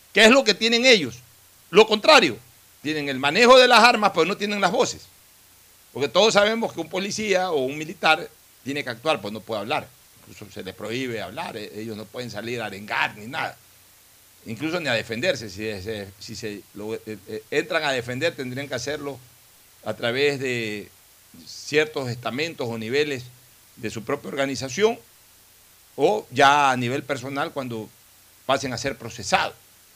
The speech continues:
Entonces, ellos no tienen voz, pero tienen armas. Nosotros no tenemos armas, pero tenemos voz. Entonces, ahí tenemos que establecer ese contrato social con, con la fuerza pública.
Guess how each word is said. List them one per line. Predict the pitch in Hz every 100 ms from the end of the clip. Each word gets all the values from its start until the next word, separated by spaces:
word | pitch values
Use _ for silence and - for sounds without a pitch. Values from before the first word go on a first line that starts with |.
| _
Entonces, | 127 127 127 - -
ellos | 160 190
no | 190
tienen | 196 196 170
voz, | 233 - - _ _ _ _ _ _
pero | 98
tienen | 110 139 139
armas. | 143 90 76 -
Nosotros | 104 101 135 147
no | 135 151
tenemos | 147 151 151 131
armas, | 180 135 98 - - -
pero | 110
tenemos | 147 220 226
voz. | 202 285 - - _ _ _ _ _
Entonces, | - 196 -
ahí | 175 240
tenemos | 285 262 220 190
que | 175 170
establecer | 143 131 143 135 156 151
ese | 135 127
contrato | 123 117 131 151
social | - 98 127 113 104
con, | 95 95
con | - 98
la |
fuerza | 90 104 -
pública. | 87 95 76